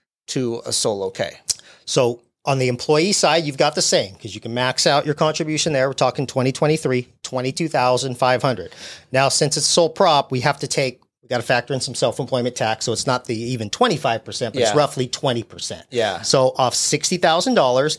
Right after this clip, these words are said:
Speaker 2: at twenty percent, that's an extra twelve thousand dollars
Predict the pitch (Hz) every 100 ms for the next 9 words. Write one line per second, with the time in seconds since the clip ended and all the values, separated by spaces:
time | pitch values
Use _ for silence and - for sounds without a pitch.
0 | - 110 - - 131 147 160 - 131 120
1 | 120 127 110 - 123 - - 147 123 -
2 | 110 98 95 101 92 95 95